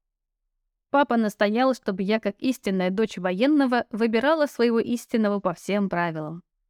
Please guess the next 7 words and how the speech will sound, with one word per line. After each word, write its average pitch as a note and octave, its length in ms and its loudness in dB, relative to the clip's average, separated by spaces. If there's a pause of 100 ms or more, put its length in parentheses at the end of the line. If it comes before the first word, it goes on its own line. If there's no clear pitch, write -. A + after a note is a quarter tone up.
Среди C4 340 0
дюжины A3+ 460 0
демонов, B3 520 0 (380)
рогатых, B3 640 2
с - 80 -20
кожистыми A#3+ 520 0
крыльями, A3 600 0